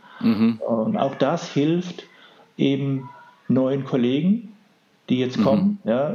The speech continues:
Speaker 1: Mhm,
Speaker 2: eben,
Speaker 1: mhm.
Speaker 2: wie planen wir eine Radiokampagne? Also,
Speaker 1: Mhm.
Speaker 2: da gibt's jetzt irgendwie fünf, sechs, äh, Videos, äh, und Präsentationen,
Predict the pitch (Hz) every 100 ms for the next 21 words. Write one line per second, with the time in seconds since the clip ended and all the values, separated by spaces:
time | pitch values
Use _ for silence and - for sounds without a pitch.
0 | 247 202 143 143 143 147 165 - 120 131
1 | 156 139 131 139 135 113 123 127 127 110
2 | 113 110 101 107 - 117 110 107 95 92
3 | - 135 - 143 135 131 127 123 123 120
4 | - 131 139 - 123 123 - - - 117
5 | 117 110 110 98 120 147 160 156 151 151
6 | - - 135 127 135 127 127 123 120 127
7 | 127 151 165 165